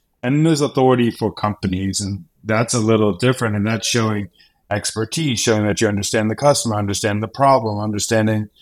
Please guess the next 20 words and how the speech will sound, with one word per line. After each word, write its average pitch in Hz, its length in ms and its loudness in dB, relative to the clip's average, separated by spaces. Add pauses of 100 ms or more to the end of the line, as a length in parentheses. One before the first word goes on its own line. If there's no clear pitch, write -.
(500)
who 123 140 2
they 113 180 4
are. 113 200 6
And 110 140 -2
I 107 40 -2
think 127 380 -2
they 127 200 2
both 131 360 2 (920)
have 127 180 4
similarities, 120 960 0
but 113 240 -2
they 113 100 0
both 113 300 2
are 113 220 6
a 104 80 -2
different 104 520 -2
place. 123 300 4
But 123 160 -2
the 117 80 0
best 131 720 -2